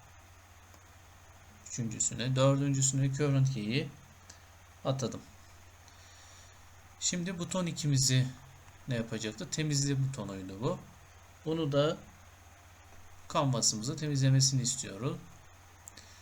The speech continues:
Call Canvas, bir clear. Evet, kod kısmında tamam. Design kısmına gelelim. Şimdi resimlerimizi atamaya gelecek. E, bunları yüklememiz lazım.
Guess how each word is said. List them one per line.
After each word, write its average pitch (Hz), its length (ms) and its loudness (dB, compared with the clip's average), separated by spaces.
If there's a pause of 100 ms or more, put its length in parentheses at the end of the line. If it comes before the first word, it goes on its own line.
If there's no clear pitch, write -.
(1900)
Call 143 240 0
Canvas, 110 840 0 (800)
bir 151 240 -4 (100)
clear. 117 320 -2 (920)
Evet, 135 200 -8
kod 180 200 -4
kısmında 165 440 0
tamam. 131 340 0 (160)
Design 170 300 0
kısmına - 380 0
gelelim. 107 420 -4 (500)
Şimdi 151 440 -4 (580)
resimlerimizi 165 880 2
atamaya 160 480 -2
gelecek. 139 500 -2
E, 127 200 -4
bunları 147 260 2
yüklememiz 156 600 -2
lazım. 113 380 0